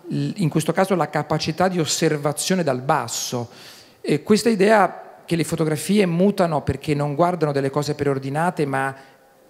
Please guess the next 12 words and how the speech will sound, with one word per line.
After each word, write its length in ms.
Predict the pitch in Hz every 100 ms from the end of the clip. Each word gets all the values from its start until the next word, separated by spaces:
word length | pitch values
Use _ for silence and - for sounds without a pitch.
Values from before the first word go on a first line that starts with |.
| _ _ -
ah, 300 | - - -
guardano 440 | - 160 175 185 175
delle 160 | 151
cose 260 | 143 170 170
che 80 | 131
sono 280 | - 160 151
indicate 880 | 208 190 180 160 - 196 202 196 160
dal 180 | 139
basso, 460 | 135 147 123 - -
dagli 240 | 131 135
altri, 540 | 139 120 113 - 135 131 - - - - -
eh, 340 | - 147 143